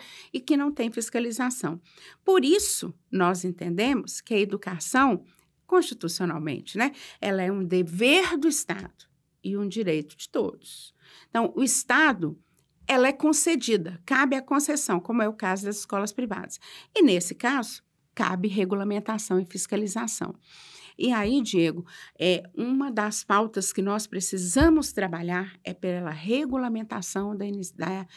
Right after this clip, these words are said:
educação privada e para o investimento real dos recursos públicos na, em, é, é, saúde e educação pública, né? Nós não podemos tirar dinheiro público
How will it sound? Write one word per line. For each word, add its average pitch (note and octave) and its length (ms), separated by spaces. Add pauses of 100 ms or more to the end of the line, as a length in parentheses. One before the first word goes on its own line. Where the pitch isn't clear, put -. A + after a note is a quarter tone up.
(200)
educação F3+ 600
privada F3 760 (440)
e B3+ 320 (240)
para G#3+ 220
o G#3+ 60
investimento G#3 640
real F#3 480 (240)
dos G3+ 180
recursos F3+ 540
públicos G3+ 720 (160)
na, A#3 480 (480)
em, D#4 440 (140)
é, F#2+ 260
é, D#3 320
saúde B3 720
e A#3 40
educação G#3+ 720 (220)
pública, F#3 580 (400)
né? A3 160
Nós G3 240
não G3+ 80
podemos G#3+ 440
tirar F#3+ 400 (260)
dinheiro F3+ 460
público A3 520